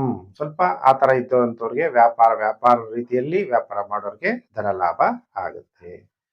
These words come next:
ಇನ್ನು ಚತುರ್ಥ ಭಾವದಲ್ಲಿ ಕೇತು ಸಂಚಾರ. ಕೇತು ನಾಲ್ಕನೇ ಮನೆಯಲ್ಲಿ ಸಂಚಾರ ಆಗ್ಬೇಕಾದ್ರೆ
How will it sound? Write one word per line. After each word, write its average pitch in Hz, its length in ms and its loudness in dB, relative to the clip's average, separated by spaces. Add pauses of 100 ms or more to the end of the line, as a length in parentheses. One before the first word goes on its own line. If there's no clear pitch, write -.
(480)
ಇನ್ನು 208 160 4
ಚತುರ್ಥ 240 460 4 (120)
ಭಾವದಲ್ಲಿ 165 640 6
ಕೇತು 147 340 2
ಸಂಚಾರ. 110 580 0 (880)
ಕೇತು 233 360 4 (360)
ನಾಲ್ಕನೇ 214 640 6
ಮನೆಯಲ್ಲಿ 165 360 6
ಸಂಚಾರ 135 540 6 (100)
ಆಗ್ಬೇಕಾದ್ರೆ 113 800 4